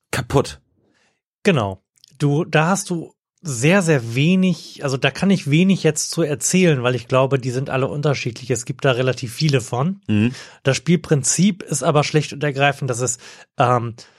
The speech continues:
Speaker 2: drei Sorten von Karten gibt. Die,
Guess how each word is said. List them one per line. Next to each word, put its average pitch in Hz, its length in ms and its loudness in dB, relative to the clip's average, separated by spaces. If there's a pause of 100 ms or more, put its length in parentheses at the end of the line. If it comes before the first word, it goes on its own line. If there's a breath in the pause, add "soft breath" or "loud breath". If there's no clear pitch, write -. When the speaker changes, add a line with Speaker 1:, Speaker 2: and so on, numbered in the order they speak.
(340 loud breath)
Speaker 2:
drei 143 200 2
Sorten 143 360 2
von 117 220 -4
Karten 151 420 0
gibt. - 460 -4
Die, 135 640 -2